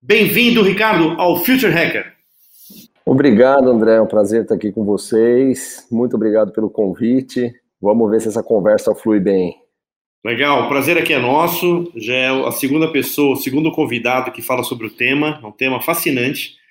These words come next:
Speaker 1: A Alessandra Araújo, né, que é da T Integrate, já veio falar aqui também sobre esse tema. E agora eu queria que você também desse o seu depoimento aí sobre essa tecnologia,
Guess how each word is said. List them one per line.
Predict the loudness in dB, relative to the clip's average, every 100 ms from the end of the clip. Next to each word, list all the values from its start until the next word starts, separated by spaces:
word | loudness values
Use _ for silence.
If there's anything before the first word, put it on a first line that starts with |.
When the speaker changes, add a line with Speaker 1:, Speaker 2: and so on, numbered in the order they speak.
| _ _ _ _ -8
Speaker 1:
A |
Alessandra | -6 -2 -2 0
Araújo, | 0 2 2 0 -2
né, | -4 -4
que | -6
é |
da | -6
T | -6 -4 -2 -2 -4
Integrate, | -6 -6 -2 -4 -4
já | -6
veio | -2 -2 -4
falar | -4 -6
aqui | -6 -8 -10
também | -10 -10
sobre | -8 -10
esse | -10 -10
tema. | -6 -4 -6 -10 _ _ _ _ _ -10
E |
agora | -6 -4
eu | -4
queria | -2 -2 -2
que | -2
você | -4 -4 -4
também | -4 -2 -2 -2 -6 _ _ _ -6
desse | -6 -4 -6
o |
seu | -2 0 0
depoimento | -2 -2 0 -2 -2 -4
aí | -6
sobre | -8 -8
essa | -8 -6
tecnologia, | -6 -6 -4 -4 -6 -4 -2 -2 -4